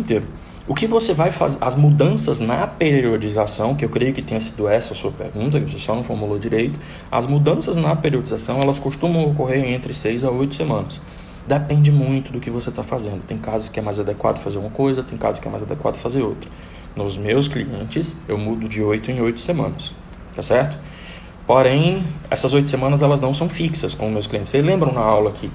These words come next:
na, na aula que eu fiz aqui, que eu disse que a quantidade de repetições, a zona de repetições, ela tem que ser,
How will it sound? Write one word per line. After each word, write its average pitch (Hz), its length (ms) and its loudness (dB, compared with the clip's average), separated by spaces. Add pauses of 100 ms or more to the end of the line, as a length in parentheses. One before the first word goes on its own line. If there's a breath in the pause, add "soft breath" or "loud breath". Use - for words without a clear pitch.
na, 98 200 -2
na 98 160 -8
aula 98 200 -2
que - 80 -8
eu 101 60 -4
fiz 98 180 -8
aqui, 95 160 -8
que 92 140 -4
eu - 20 0
disse 104 280 -4
que 101 280 -6 (640 loud breath)
a - 60 -8
quantidade 123 380 4
de 165 60 4
repetições, 147 520 2
a 104 40 6
zona 139 280 2
de 135 80 2
repetições, 113 420 -2
ela 107 140 2
tem 120 160 -2
que 117 80 -6
ser, 95 280 -2